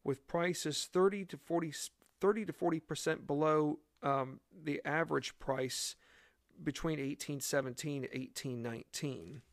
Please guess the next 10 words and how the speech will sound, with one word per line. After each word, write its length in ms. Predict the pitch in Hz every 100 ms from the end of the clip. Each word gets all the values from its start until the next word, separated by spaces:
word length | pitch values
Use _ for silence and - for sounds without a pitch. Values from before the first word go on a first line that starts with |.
| _ _ _ _ _ _ - _ -
It 100 | -
seems 320 | 208 226 156
like 320 | 160 156 - - - - - - - - - _ _ _ _ -
those 460 | 160 190 190 180
who 140 | - 170
are 100 | 151
running 300 | 160 160 151
the 80 |
canal 360 | 139 147 156 160
project 760 | - 139 131 127 135 127 -